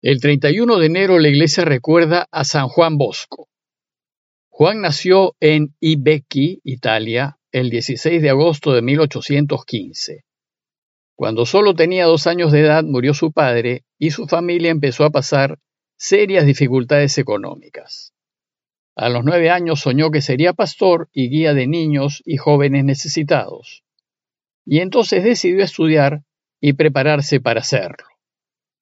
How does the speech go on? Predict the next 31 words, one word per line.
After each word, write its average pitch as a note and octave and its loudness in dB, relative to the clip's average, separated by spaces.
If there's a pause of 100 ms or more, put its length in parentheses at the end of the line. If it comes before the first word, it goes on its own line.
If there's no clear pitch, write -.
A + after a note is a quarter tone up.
(280)
Se - 0
esforzó E3+ 0
mucho, D3+ -6 (600)
vivió B2 2
como E3 2
pudo B2 0 (220)
y C#3 -6
trabajó B2 0
en C#3+ 0
lo A#2 -2
que A2 -6
encontró B2 -4
a B2 -10
fin D3+ 2
de E3 0
ganarse C#3+ -2
el D3 -2
pan A#2+ -4 (300)
y C3+ -2
poder A#2+ 2
estudiar. - -10 (1160)
Movido G3 2
por G#3 2
su G3+ -6
sueño, C#3+ 0
en B2+ -2
mil E3+ 0
ochocientos D3+ -4
treinta D#3 0
y C3 0
cinco A2+ -4